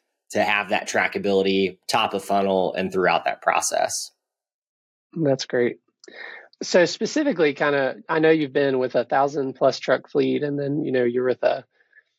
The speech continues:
Speaker 2: three hundred, approximately three hundred fifty truck fleet now. So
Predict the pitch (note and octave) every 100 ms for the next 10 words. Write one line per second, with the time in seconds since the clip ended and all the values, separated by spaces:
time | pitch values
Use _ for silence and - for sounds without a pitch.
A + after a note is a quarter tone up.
0 | _ D3+ C#3 C3+ C3 A#2+ - D3 C#3+ B2+
1 | D3 B2 D3 C3 B2 B2 C3+ B2+ B2+ -
2 | C3+ - C3 C#3 B2+ B2+ B2 B2 - -
3 | - - - _ - G3+ D#3 D3 C#3+ C#3